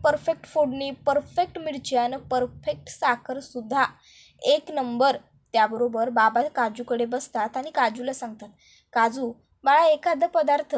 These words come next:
जर परफेक्ट होत नसेल की नाही तर त्याच्याजवळ बसून त्याला शिकून घ्यावं लागतंय, त्याला वेळ द्यावा लागतो, कळतंय ना व?"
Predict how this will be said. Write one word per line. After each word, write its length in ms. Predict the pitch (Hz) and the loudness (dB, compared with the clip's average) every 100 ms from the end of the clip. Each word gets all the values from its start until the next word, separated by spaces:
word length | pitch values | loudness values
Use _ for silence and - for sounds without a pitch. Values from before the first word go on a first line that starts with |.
| 226 | -4
जर 180 | 240 285 | -2 -2
परफेक्ट 520 | 302 277 - 302 - | 0 -2 -2 -10 -6
होत 160 | 311 302 | -10 -6
नसेल 300 | 302 302 285 | -8 -8 -12
की 80 | 311 | -8
नाही 240 | 330 233 233 | -6 -6 -4
तर 80 | 240 240 | -6 -4
त्याच्याजवळ 520 | 226 240 233 233 233 | -4 -2 -2 0 0
बसून 420 | 233 294 - 247 254 - - - | -2 -2 -2 -6 -8 -20 -10 0
त्याला 260 | 320 285 285 | 4 6 4
शिकून 420 | - 320 - 370 | 0 -6 -6 -4
घ्यावं 260 | 359 311 247 | -2 0 2
लागतंय, 380 | 247 - 233 233 | 0 -2 -12 -6
त्याला 260 | 320 294 | -2 -2
वेळ 240 | 302 254 277 | 0 0 2
द्यावा 260 | 262 226 | 2 2
लागतो, 380 | 226 226 - 214 _ _ _ - | -2 -8 -16 -20 _ _ _ 0
कळतंय 340 | 240 233 277 | 0 0 -4
ना 120 | |
व?" 80 | 285 | -4